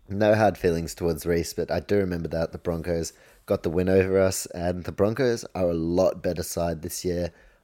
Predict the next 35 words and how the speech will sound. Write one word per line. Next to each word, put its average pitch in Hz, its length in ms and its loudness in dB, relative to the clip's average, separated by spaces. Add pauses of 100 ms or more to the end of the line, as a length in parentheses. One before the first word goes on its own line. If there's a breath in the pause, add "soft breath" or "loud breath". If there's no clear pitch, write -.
(100)
I 104 120 0
don't 120 240 0
know 101 260 2
whether 85 240 0
the 85 80 -2
Warriors 82 480 -2
are 87 160 -6
a 82 60 -4
better 80 320 -4
side 80 500 -6
at - 200 -10
the 85 60 -8
moment, 78 480 -6
so 78 360 -6 (480 loud breath)
Broncos 117 580 2
could 110 300 0
be 117 140 2
in 104 120 2
for 101 160 -2
a 92 40 0
big 90 280 2
win 92 260 0
here, 110 380 0 (300 soft breath)
but 95 280 0
I've 98 120 -4
actually 120 260 0
got 98 240 0
Reece 101 320 -2
Walsh 90 300 -4
down 90 240 -2
as 82 160 -6
my 78 100 -6
X - 300 -8
Factor 85 280 -10
player. 107 500 0